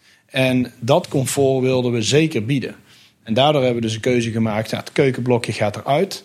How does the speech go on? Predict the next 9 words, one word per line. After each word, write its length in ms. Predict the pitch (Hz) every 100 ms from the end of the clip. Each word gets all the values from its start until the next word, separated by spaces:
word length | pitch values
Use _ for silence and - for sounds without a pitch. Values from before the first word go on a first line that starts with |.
| -
Er 120 | 110
komt 260 | - 113 -
echt 260 | 165 170
een 100 | 135
comfortabele 680 | 123 131 - - 117 110 107
zithoek, 520 | 101 127 135 135 139 - _ _ _ _
eh, 320 | - 123 120 120
voor 180 | - 117
terug. 480 | - 180 202 -